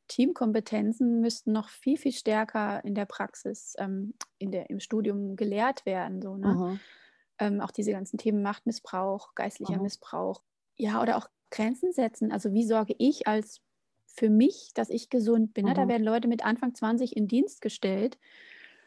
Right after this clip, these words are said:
Speaker 1: und, ähm, die müssen auch mal lernen, für sich geistlich zu sorgen, für sich auch nicht nur geistlich, sondern auch sich selbst zu nähren, also auch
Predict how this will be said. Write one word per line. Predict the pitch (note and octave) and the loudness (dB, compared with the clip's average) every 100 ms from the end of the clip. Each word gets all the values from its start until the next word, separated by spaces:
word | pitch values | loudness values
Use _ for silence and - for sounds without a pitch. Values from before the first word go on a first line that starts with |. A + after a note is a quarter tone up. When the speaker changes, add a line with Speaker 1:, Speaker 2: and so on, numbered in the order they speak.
| _ _ - | _ _ 0
Speaker 1:
und, | A3 G#3 G#3 - | 4 4 2 -2
ähm, | A3 G3 G#3 G3+ _ | 0 2 0 -2 _
die | - G3 | -2 0
müssen | G3 A3 | 2 2
auch | G3+ - | 2 2
mal | G3+ | 2
lernen, | G#3 | 2
für | G#3 G3+ | 2 2
sich | C4 F4 - | 2 0 -4
geistlich | G4+ G4 - A3 - | -6 -6 -4 -6 -4
zu | G3+ | -2
sorgen, | G3+ G3+ G3+ | 0 0 -2
für | G#3 | -2
sich | G#3+ G#3+ - | 0 -2 -2
auch | G#3 - _ | -4 -6 _
nicht | G#3+ G#3+ - | 0 0 -2
nur | A3 | -2
geistlich, | A#3 F#4+ - A3 | 0 0 -2 -6
sondern | - G#3 G3 | -2 -2 -4
auch | - | -4
sich | G#3+ | -2
selbst | G#3+ - | -2 -2
zu | G#3+ | -2
nähren, | G#3+ D4 | 2 2
also | G3+ G3+ | 0 -2
auch | - - | -4 -6